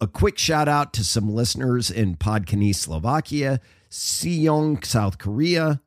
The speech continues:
Kolkata, India, and Duncan, Oklahoma. Thanks for listening and broadening the climate conversation.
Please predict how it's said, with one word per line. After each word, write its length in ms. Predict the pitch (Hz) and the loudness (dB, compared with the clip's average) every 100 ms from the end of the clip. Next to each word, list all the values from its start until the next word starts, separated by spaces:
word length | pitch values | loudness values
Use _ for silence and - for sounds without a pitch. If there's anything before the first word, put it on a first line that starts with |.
| _ | _
Kolkata, 520 | - 110 - 147 151 113 | -2 -2 0 0 0 -2
India, 640 | 139 139 135 127 120 - | -2 0 2 2 0 -2
and 240 | 98 90 | -4 -4
Duncan, 380 | 78 113 104 107 | 0 2 4 4
Oklahoma. 640 | 101 87 87 85 85 80 - _ _ _ _ _ | 2 0 0 0 0 -4 -10 _ _ _ _ _
Thanks 300 | 147 151 156 | 0 2 0
for 160 | - 156 | -2 0
listening 540 | 135 113 117 117 117 | 2 2 2 2 2
and 280 | 113 113 101 | 0 0 0
broadening 600 | 85 82 95 101 110 104 | -2 0 2 2 4 2
the 100 | 104 | 2
climate 380 | - 90 92 80 | 0 0 0 2
conversation. 800 | 92 87 85 - 73 - - | 0 0 0 -2 -4 -4 -10